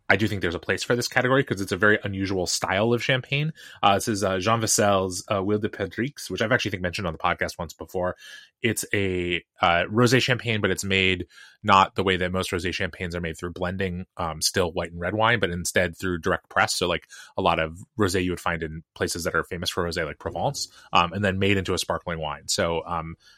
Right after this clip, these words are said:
a very kind of unusual style, but I really, really love it. It's got a beautiful kind of,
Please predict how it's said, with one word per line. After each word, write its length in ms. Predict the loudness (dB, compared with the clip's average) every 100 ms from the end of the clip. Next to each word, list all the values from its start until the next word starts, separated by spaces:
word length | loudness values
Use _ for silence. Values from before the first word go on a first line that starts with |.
| _
a 60 | 4
very 400 | 6 6 2 -2 -6
kind 140 | -6
of 20 | -4
unusual 400 | -4 -2 0 -2
style, 380 | 0 0 0 -2
but 120 | -2
I 60 | -2
really, 240 | -4 -6 -6
really 240 | -6 -6
love 220 | -6 -4
it. 80 | -4
It's 140 | -4 -4
got 160 | -4
a 40 | -4
beautiful 380 | -8 -8 -8
kind 300 | -8 -6 -6
of, 200 | -6 -10